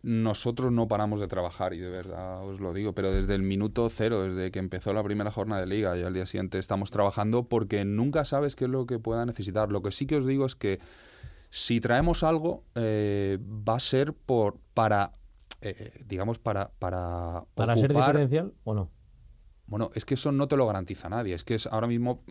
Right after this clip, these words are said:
Speaker 1: a, a mi punto de vista, eh, hay un delantero que te puede marcar diferencias en segunda división, que es Estuani. Pero claro, ¿qué salario tiene Estuani? ¿Qué, qué presupuesto tienes? Entonces, diferencial,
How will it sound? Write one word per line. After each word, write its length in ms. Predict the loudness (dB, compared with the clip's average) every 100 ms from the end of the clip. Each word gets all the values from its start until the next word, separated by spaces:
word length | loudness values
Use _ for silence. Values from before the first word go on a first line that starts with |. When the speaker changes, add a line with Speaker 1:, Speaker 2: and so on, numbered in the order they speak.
| -12
Speaker 1:
a, 240 | -10 -6
a 40 | -4
mi 120 | -4
punto 360 | -2 -2 0 0
de 40 |
vista, 420 | 0 -2 -2 -2 -6 -20 -20 -20 -20 -10
eh, 460 | -6 -4 -4 -4 -6 -6
hay 260 | -2 0 2
un 140 | 4
delantero 460 | 4 4 4 2 0
que 100 | 0
te 120 | -2
puede 380 | 0 0 2 0
marcar 520 | 0 0 0 2 0 0
diferencias 500 | 0 -2 0 -2 -2
en 80 |
segunda 180 | -2 0
división, 240 | 0 0 -2
que 60 |
es 80 | -2
Estuani. 480 | -2 -2 -2 -2 -4
Pero 180 | -6 -4
claro, 360 | -2 -2 -4 -14 -20 _ -4
¿qué 140 | -4
salario 400 | -2 -2 0 -2
tiene 160 | -4 -8
Estuani? 380 | -6 -4 -4 -8 -14 -14
¿Qué, 300 | -2 0 0 -2
qué 160 | -2
presupuesto 440 | -2 -4 -4 -4 -2
tienes? 240 | 0 0
Entonces, 420 | 0 0 -2 -6 -14 -20 -20 -20 -20 -16 -12 -10 -4
diferencial, 760 | 0 2 4 2 4 4 4